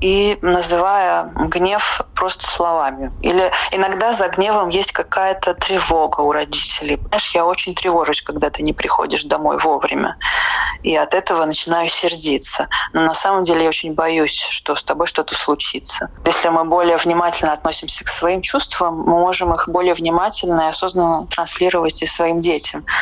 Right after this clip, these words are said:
И тогда и дети будут, э, уметь разбираться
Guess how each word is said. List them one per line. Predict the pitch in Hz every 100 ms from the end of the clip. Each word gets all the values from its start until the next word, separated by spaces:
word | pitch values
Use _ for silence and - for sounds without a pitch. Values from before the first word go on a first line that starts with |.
| - -
И | -
тогда | 170 170 185
и |
дети | 170 202 -
будут, | 170 170 160 156 -
э, | 156 151 151
уметь | 165 170 175 175 - -
разбираться | 151 156 165 170 156 151 - - -